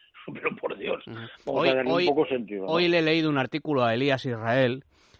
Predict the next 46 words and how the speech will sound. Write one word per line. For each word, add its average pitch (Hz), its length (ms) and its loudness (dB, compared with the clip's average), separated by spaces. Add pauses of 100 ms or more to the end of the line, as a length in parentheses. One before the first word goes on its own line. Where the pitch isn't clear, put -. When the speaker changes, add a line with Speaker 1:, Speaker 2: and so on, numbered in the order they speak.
(120)
Speaker 2:
eh, 117 600 -2
y 123 180 -10
tiene 143 240 2
mucha 156 260 2
razón. 143 300 4
El 131 100 0
titular 131 360 0
del 180 100 4
artículo, 175 420 2
bueno, 143 240 2
no 147 140 2
lo 165 100 6
tengo 147 220 2
aquí 135 160 -2
delante, 107 400 -2
eh, 139 40 2
le 117 120 -4
pido 139 240 0
perdón 131 280 0
a 120 100 0
Elías, 120 320 0
pero 117 260 -2
el 117 60 -6
titular 123 380 -2
del 165 100 0
artículo 160 420 2
era 160 120 4
una 156 200 2
pregunta, 127 680 0 (380)
y 123 80 -6
la 127 100 0
pregunta 151 520 2
era: 139 340 4 (220)
eh, 123 120 -6
¿alguien 180 320 0
se 175 240 -4
imagina 160 540 -2
qué 170 220 2
habría 165 360 2
sido 165 440 0
de 131 160 0
este 143 240 -2
Real 139 220 0
Madrid 131 280 0
sin 143 200 -4
Cristiano, 151 560 -4